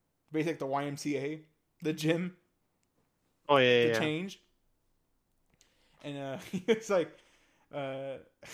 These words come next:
Speaker 1: <laughs> Laura's like, "I don't want to tell the handler, but the price tag is still on the, on her coat."
Speaker 2: It's still, <laughs> yeah. What a nice blue coat, too.
Speaker 1: I know. She's so cool. I think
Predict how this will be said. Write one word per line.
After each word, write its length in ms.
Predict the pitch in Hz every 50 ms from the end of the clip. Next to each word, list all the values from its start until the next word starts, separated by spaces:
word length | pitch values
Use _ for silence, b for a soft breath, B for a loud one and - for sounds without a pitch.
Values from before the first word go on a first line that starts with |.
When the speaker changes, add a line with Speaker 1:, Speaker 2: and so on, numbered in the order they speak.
| - 104 -
Speaker 1:
<laughs> 540 | - - _ _ _ _ - 285 262 - -
Laura's 240 | 151 147 147 139 143
like, 100 | 139 151
"I 40 | 147
don't 120 | 147 147
want 140 | 147 147 -
to 60 | 156
tell 60 | 143 139
the 20 |
handler, 340 | 147 151 151 147 147 143 139
but 420 | 139 143 135 135 135 123 - - 143
the 240 | 135 131 131 131 127 -
price 340 | - 151 151 147 147 147
tag 300 | - 160 143 135 131 147 139
is 100 | 131 -
still 220 | - - 143 143
on 300 | 143 139 143 143 139 139
the, 300 | 139 143 143 147 156 165 160 _ _ _ _ _ _ _ _ _ _ _ _ _ _ _ _ - -
on 120 | - 147 143
her 100 | 139 127
coat." 140 | - - 165
Speaker 2:
It's 140 | 151 143
still, 400 | 151 139 147 143 120 143 - 95 - _ _ _ _ _ _
<laughs> 260 | _ _ _ - -
yeah. 160 | - - 139 - - _ _ _ B B B B B B _ _ _ _ _ - - _ _ _ _ _ - - - -
What 160 | 202 226 226
a 40 | 170
nice 300 | 143 139 139 151 139 120
blue 240 | 117 123 135 135
coat, 300 | 123 - 120 117 117 113
too. 260 | - - 107 104 95 98 _ -
Speaker 1:
I 160 | - 156 147
know. 340 | 151 156 147 139 135 131 139 _ _ _ _ _ _ _ _
She's 180 | - - 208 190
so 140 | 233 208
cool. 320 | - - - 156 139 - - _ _ _ -
I 80 | 160 170
think 220 | 202 208 175 -